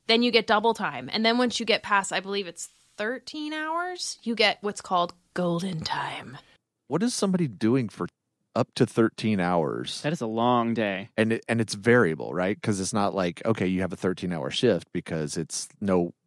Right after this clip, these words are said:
Speaker 2: you're staying extra, so we're gonna pay you more.
Speaker 3: Yeah. And it very much feels
Speaker 2: Mm-hmm.
Speaker 3: like it's an option, right?
Speaker 2: Mm-hmm.
Speaker 3: So, like, the longer you stay, the more you're gonna make,
Speaker 2: Yeah,
Speaker 3: the longer you
Speaker 2: right.
Speaker 3: put into this.
Speaker 2: Mm-hmm. Yeah.
Speaker 3: Um,
Speaker 2: If we need you thirteen hours, you're gonna get golden time.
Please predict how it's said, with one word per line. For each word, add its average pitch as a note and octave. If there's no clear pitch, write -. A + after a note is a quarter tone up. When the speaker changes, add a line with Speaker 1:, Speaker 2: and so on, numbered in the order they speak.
Speaker 2:
you're F2+
staying G2
extra, C#3
so -
we're F2+
gonna F2
pay G2+
you E2
more. G1+
Speaker 3:
Yeah. G#2+
And D#3
it D3+
very E3
much F3
feels C#3
Speaker 2:
Mm-hmm. C#3
Speaker 3:
like B2
it's C#3
an B2+
option, A2
right? A2+
Speaker 2:
Mm-hmm. -
Speaker 3:
So, B2
like, A#2+
the A#2+
longer C3
you D#3+
stay, G3+
the A#2+
more B2+
you're C3
gonna C3
make, C3+
Speaker 2:
Yeah, -
Speaker 3:
the A2+
longer C3+
you -
Speaker 2:
right. D2+
Speaker 3:
put D3
into D3
this. G2
Speaker 2:
Mm-hmm. F2+
Yeah. A2
Speaker 3:
Um, G#2+
Speaker 2:
If -
we G2
need C3
you D3+
thirteen D#3
hours, A#2
you're D#2
gonna F2
get A#2
golden C#3+
time. D#2